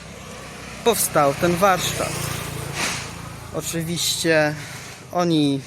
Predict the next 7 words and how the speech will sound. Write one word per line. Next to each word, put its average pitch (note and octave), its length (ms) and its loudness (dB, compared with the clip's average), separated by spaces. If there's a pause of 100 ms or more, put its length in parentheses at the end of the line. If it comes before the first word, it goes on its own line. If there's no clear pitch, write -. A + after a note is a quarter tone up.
(300)
wysyłają F#3 800 2 (920)
zamówienia F3 760 0
specjalne D#3+ 720 2
też - 400 -4
na C3+ 360 -2 (1040)
całą D3+ 260 4
Kambodżę. D3 680 2